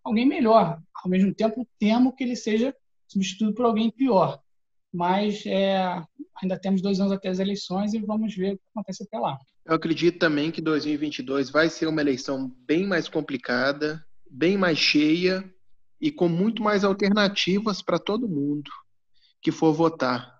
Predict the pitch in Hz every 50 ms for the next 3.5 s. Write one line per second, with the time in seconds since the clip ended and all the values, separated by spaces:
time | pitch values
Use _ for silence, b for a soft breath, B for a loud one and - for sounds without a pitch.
0 | _ - 135 127 127 - 135 131 135 139 147 160 175 180 180 _ _ _ _ _
1 | _ _ _ _ _ _ _ _ _ - - 151 170 170 - - 143 147 143 147
2 | 147 139 135 127 127 - - - _ - - 143 - 156 151 147 147 147 135 -
3 | - - - 147 151 160 180 180 175 -